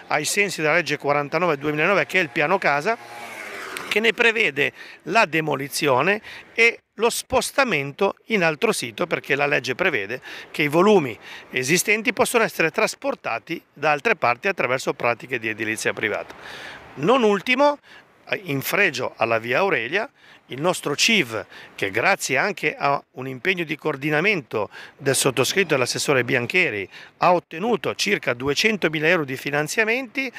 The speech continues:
per sviluppare progetti di crescita turistica e promozionale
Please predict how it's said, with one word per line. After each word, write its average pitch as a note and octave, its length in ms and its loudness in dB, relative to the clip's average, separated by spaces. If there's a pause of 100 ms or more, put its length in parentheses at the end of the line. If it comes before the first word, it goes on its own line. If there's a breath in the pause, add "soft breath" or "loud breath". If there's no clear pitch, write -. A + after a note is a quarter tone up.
(280 loud breath)
per F3+ 220 0
sviluppare E3+ 600 -2
progetti E3 800 -2 (300 soft breath)
di C3 180 -12
crescita G3 460 0
turistica C#3 540 -2
e A#2 40 0
promozionale B3+ 800 2